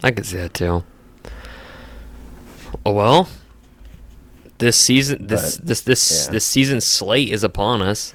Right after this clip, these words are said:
Speaker 1: as far as games.
Speaker 2: Yeah, we should be a lot more excited.
Speaker 1: And what games are you looking forward to this weekend? I know the very first eleven A M kickoffs, Kansas State, they've been having their own issues with covid, by the way.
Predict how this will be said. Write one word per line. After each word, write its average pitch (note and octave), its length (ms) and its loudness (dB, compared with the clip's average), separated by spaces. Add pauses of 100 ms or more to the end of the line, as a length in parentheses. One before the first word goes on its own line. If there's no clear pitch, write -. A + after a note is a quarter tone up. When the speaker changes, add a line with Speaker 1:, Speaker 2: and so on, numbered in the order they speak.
(120)
Speaker 1:
as - 160 -2
far G2+ 180 4
as F#2+ 140 0
games. A2 600 2 (720)
Speaker 2:
Yeah, D3 200 2
we C3 80 2
should - 100 -6
be F3+ 80 2
a A#2 40 6
lot F#2+ 100 2
more G2+ 140 2
excited. F#2 560 0 (120)
Speaker 1:
And A2+ 680 4 (640)
what F#3 240 2
games B3 360 2
are - 140 -2
you B2 120 4
looking A#2 300 0
forward G2 280 0
to G2+ 120 0
this F2+ 180 -2
weekend? F2+ 420 -2
I C3 180 4
know C#3+ 440 2 (680)
the A2+ 120 2
very C3 220 6
first C3+ 440 0 (320)
eleven A#2 320 4
A C#3 80 4
M B2+ 100 0
kickoffs, - 680 -4 (1000)
Kansas F3+ 340 4
State, A#2 380 2
they've C#3+ 160 2
been B2 100 4
having G#2+ 260 2
their F#2 140 -2
own A2+ 140 4
issues G2 280 0
with F2+ 240 -2
covid, F#2 300 2
by F2 140 -2
the F2 100 0
way. F2 320 -2